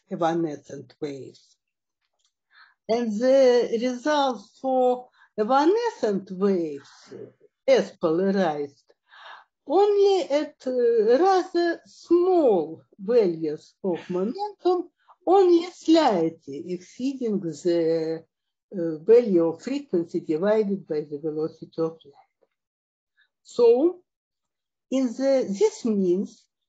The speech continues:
that the Drude model is, uh, lacking of confirmation in the region of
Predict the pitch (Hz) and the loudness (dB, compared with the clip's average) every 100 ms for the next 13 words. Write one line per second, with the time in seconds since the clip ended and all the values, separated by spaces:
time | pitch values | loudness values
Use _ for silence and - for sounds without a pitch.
0 | _ _ _ _ 156 262 254 220 269 226 | _ _ _ _ -4 -2 -2 -4 -6 -2
1 | 277 370 285 269 262 381 453 359 202 170 | 0 0 0 -2 0 0 -2 -4 -4 -6
2 | 175 240 339 339 _ 254 233 220 220 214 | -8 -4 -4 -4 _ -6 -2 -2 -4 -6
3 | 220 208 269 359 359 247 196 196 240 202 | -8 -12 -6 -6 -4 -4 -6 -2 -2 -2
4 | 214 196 226 226 302 453 427 - 151 151 | -8 -6 -8 -4 -2 -2 -4 -6 -14 -14
5 | - 220 208 196 202 196 349 381 - 370 | -14 -8 -8 -4 -4 -2 -6 -6 -6 -6
6 | 349 _ _ _ _ - 294 | -6 _ _ _ _ -6 -6